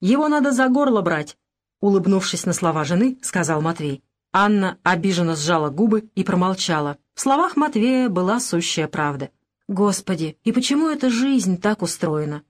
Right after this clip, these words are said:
Чем человек богаче, тем он злее и нелюдимее», подумала она. «Вот хоть бы батя с Демьяном. О них никто на селе доброго слова не скажет. А уж чего только у них нет. Живой воды разве?»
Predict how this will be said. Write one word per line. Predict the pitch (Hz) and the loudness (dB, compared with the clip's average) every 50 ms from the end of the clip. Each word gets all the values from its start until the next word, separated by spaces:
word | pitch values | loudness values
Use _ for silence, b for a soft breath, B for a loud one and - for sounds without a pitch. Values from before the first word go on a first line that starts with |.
| _ - | _ -4
Чем | - 214 208 202 | 0 2 2 2
человек | 202 - 208 196 190 196 196 180 | 2 0 0 0 0 0 -2 -2
богаче, | 160 190 190 185 214 226 226 220 - - 151 - _ _ _ _ | -2 -2 0 0 0 0 0 0 -2 -4 -4 -4 _ _ _ _
тем | - 302 294 269 | -2 0 2 4
он | 262 254 247 | 4 4 2
злее | 202 - 190 190 202 247 254 214 170 151 131 - - | 2 2 0 2 2 2 2 2 0 -2 -4 -4 0
и | 226 214 | 2 4
нелюдимее», | 214 196 175 180 180 151 156 180 185 180 170 165 156 151 _ _ _ _ | 4 4 4 2 0 0 0 2 2 2 2 0 -2 -4 _ _ _ _
подумала | - 185 175 151 160 156 151 151 147 147 | 0 0 0 0 0 0 0 0 0 0
она. | 147 143 143 135 127 _ _ _ | -2 -2 -4 -6 -8 _ _ _
«Вот | - 302 381 381 370 - - - - | 0 0 0 0 0 -4 -12 -14 -6
хоть | - - 302 277 | -2 0 0 2
бы | 214 208 240 | 2 2 2
батя | 196 175 208 214 208 208 - 185 | 2 2 2 0 0 0 -2 -2
с | 165 | 0
Демьяном. | 160 196 190 185 180 190 185 175 165 160 151 - _ _ _ _ _ | 0 0 2 2 2 0 0 -2 -2 -4 -6 -10 _ _ _ _ _
О | - 214 226 | 2 4 4
них | 262 294 285 - - | 4 4 4 4 4
никто | 254 262 262 - 311 302 | 2 2 2 2 0 0
на | 269 269 | 2 0
селе | 254 - - 262 269 294 294 | 0 0 0 0 2 2 0
доброго | 254 214 277 285 233 269 262 262 | 0 0 0 0 2 2 0 0
слова | 254 254 - 254 262 277 269 254 | -2 -2 0 0 0 2 2 2
не | 240 240 | 2 2
скажет. | 233 - - - 240 214 185 147 143 139 - _ _ _ - | 0 -2 -2 -2 0 0 0 -2 -4 -8 -12 _ _ _ -2
А | 190 208 | 0 0
уж | 220 - | 0 0
чего | - - 294 320 339 | 0 0 0 0 0
только | 339 330 294 294 302 | 0 0 0 0 0
у | 285 | 2
них | 269 269 269 262 - | 2 2 0 0 0
нет. | 196 180 175 185 180 139 - _ _ _ - | 0 2 2 0 -2 -4 -6 _ _ _ -4
Живой | 180 170 226 214 208 214 208 | 0 2 4 6 6 4 4
воды | 196 208 202 196 214 226 | 4 4 2 2 2 0
разве?» | 190 147 135 127 131 131 | 0 0 -2 -4 -6 -8